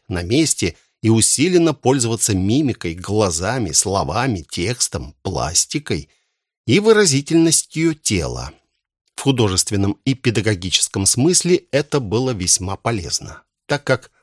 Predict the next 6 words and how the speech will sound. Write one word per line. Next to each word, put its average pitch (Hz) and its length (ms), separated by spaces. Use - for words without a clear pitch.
вырабатывало 123 760
более 120 440
тонкие 147 640
приёмы 127 540
выражения 107 640
чувства, 98 680